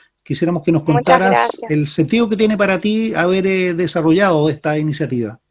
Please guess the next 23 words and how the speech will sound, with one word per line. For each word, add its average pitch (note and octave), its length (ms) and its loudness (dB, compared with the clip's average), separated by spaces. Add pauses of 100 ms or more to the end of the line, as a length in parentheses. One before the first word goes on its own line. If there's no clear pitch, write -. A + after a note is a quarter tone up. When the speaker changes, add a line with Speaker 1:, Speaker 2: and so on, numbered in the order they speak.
(2000)
Speaker 2:
Bueno, G3+ 320 -2
primero A3 480 0
tiene A#3 260 -6
un A#3+ 80 -8
sentido A3 1200 0 (140)
muy A#3 220 2
importante, G3 840 -6 (200)
porque G3 580 2 (140)
a G3+ 100 4
pesar A#3 460 0
de B3+ 160 2
que A3 380 2
esto B3 340 -6
marcó A3+ 320 -4
un B3 140 -6
paso C4 340 0
en B3 60 -12
nuestras A#3+ 300 -10
vidas A3+ 280 -4
como A3 180 -10
estudiantes, A3 640 -4 (540)
también A3 520 0
marcó A3 920 2